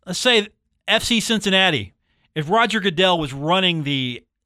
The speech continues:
M L S draft, all right, with the fifth pick of the second round, F C Cincinnati picks Ryan Sirk, you would come up and right there,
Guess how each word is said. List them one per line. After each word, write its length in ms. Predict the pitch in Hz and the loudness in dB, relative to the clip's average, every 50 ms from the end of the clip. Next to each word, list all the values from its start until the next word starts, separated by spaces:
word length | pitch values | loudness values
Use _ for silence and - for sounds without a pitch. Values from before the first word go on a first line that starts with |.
| _ _ _ _ _ _ - | _ _ _ _ _ _ -4
M 160 | 190 208 208 | 0 2 2
L 200 | 202 196 190 190 | 4 4 4 4
S 140 | 180 165 - | 2 2 0
draft, 440 | - - 156 165 160 135 117 107 _ _ _ _ _ _ _ _ _ - | -2 -2 2 2 4 2 2 0 _ _ _ _ _ _ _ _ _ 0
all 80 | 185 214 | 2 4
right, 240 | 254 277 269 240 208 | 4 4 4 2 2
with 160 | 208 190 - | 0 -2 0
the 260 | 190 180 175 180 165 - - | 0 0 0 -2 -4 -4 -2
fifth 300 | 214 220 226 226 - - | 0 2 2 0 -2 -2
pick 320 | - 220 240 240 - - | 0 0 2 2 0 0
of 80 | 214 175 | -2 -4
the 100 | 170 156 | -4 -4
second 380 | - - 240 226 - 220 196 | -2 -2 0 0 0 0 -2
round, 440 | 185 175 196 220 233 240 233 226 - | 0 0 2 2 4 4 2 2 0
F 160 | - 190 208 - | -2 -4 -4 -4
C 240 | - 226 220 208 | -4 -6 -6 -6
Cincinnati 640 | 196 - 220 202 - 202 196 202 214 214 196 175 165 | -6 -6 -6 -6 -4 -2 -2 0 0 0 0 0 -2
picks 500 | - 185 196 190 - - - - - - _ _ _ _ | -2 -4 -4 -4 -6 -8 -12 -14 -14 -16 _ _ _ _
Ryan 440 | 139 147 185 202 233 247 240 226 214 | -4 0 0 2 2 2 0 0 -2
Sirk, 500 | - - - 269 269 233 202 - - - - _ _ _ _ _ _ _ _ _ _ _ _ _ - | -2 0 2 4 4 4 2 0 -4 -8 -20 _ _ _ _ _ _ _ _ _ _ _ _ _ -10
you 100 | 151 196 | -6 -4
would 140 | 214 214 214 | -2 -2 -2
come 260 | - - 220 202 190 | 0 0 2 2 2
up 300 | 196 196 202 196 - - | 2 2 0 -2 -2 -4
and 480 | 180 151 147 143 139 143 160 170 165 160 - _ _ _ _ _ - | -4 -4 -2 -4 -6 -8 -10 -14 -18 -20 -20 _ _ _ _ _ -6
right 240 | 147 170 190 185 - | -2 -2 -2 -2 0
there, 640 | - 190 190 196 196 196 196 190 180 185 180 156 143 | 0 0 2 2 0 0 -2 -4 -6 -10 -14 -20 -20